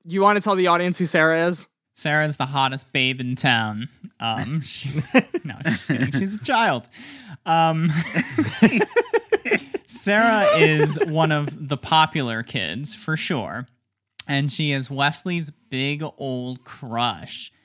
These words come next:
Speaker 2: He has never talked to her. He does not have the courage to talk to her, but he does have a huge crush on her because he thinks that maybe she's not like other girls, or at least not like the other popular girls.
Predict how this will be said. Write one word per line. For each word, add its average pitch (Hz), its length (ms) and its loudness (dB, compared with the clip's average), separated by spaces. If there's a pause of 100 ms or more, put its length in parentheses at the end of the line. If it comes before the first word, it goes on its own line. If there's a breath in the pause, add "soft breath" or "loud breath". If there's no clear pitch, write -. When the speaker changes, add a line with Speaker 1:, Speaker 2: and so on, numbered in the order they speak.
(200)
Speaker 2:
He 139 420 -2 (140)
has 226 360 0
never 160 320 2
talked 123 320 2
to 117 100 0
her. 117 300 0
He 147 140 0
does 147 180 -2
not 160 180 4
have 151 140 2
the 127 100 -4
courage 190 380 0
to 151 80 -2
talk 127 320 2
to 147 120 -2
her, 117 360 -2 (280 soft breath)
but 143 160 2
he 147 80 0
does 151 340 4
have 151 160 0
a 139 40 -4
huge 151 340 -4
crush 139 300 2
on 120 120 -2
her 123 180 -2
because 117 680 -4 (360)
he 170 200 -4
thinks 175 420 -4
that 156 160 -8
maybe 226 300 -4
she's 277 320 -8
not 330 300 -12
like 147 460 -4
other 104 280 -10
girls, - 560 -12
or 160 120 -4
at 160 80 -6
least 226 220 0
not 220 200 0
like 165 160 0
the 156 120 -2
other 131 180 -4
popular 104 680 -4
girls. 110 560 -10